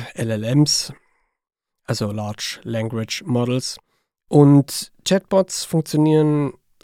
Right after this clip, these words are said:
richtig, richtig gut, weil der Ryzen A I neun H X dreihundertsiebzig kommt mit einer N P U on board. Und ich hab tatsächlich dreißig Milliarden Parametermodelle ohne Probleme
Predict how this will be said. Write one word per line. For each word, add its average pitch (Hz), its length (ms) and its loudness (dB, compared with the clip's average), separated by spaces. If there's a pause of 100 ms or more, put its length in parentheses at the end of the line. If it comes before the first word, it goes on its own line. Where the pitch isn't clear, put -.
(120)
richtig, 196 380 -2
richtig - 260 -6
gut, 175 320 -4
weil 131 500 0 (200)
der 110 540 0 (680)
Ryzen 135 380 6
A 135 340 2
I 127 220 0
neun 135 600 4
H 131 160 0
X 123 200 -6
dreihundertsiebzig 127 680 -4
kommt 175 280 -2
mit 196 140 -2
einer 165 200 0
N 156 160 0
P 156 180 -2
U 160 300 2
on 127 280 -2
board. 120 460 -4 (720)
Und 151 300 4
ich 175 220 -2
hab 190 220 -2
tatsächlich 165 920 -2
dreißig 156 380 -2
Milliarden 156 400 0
Parametermodelle 139 840 -2
ohne 156 200 0
Probleme 131 580 -4